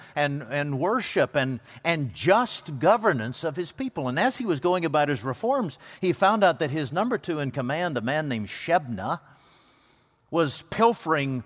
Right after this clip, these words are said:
the funds of the people. He was misappropriating those public funds, and he was building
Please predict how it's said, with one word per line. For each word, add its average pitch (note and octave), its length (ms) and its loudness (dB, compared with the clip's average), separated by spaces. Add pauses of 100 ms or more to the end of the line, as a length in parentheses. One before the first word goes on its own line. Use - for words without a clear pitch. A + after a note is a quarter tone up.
(280)
the C3 100 -6
funds F#3 460 2
of B2 100 0
the B2 100 -4
people. C#3+ 440 -4
He E3 80 0
was B2+ 160 -2
misappropriating C#3 1040 0
those C3 180 -2
public B2+ 460 -2
funds, E3+ 360 -2
and B2 120 -4
he C3 60 -4
was A#2+ 160 -6
building B2 600 0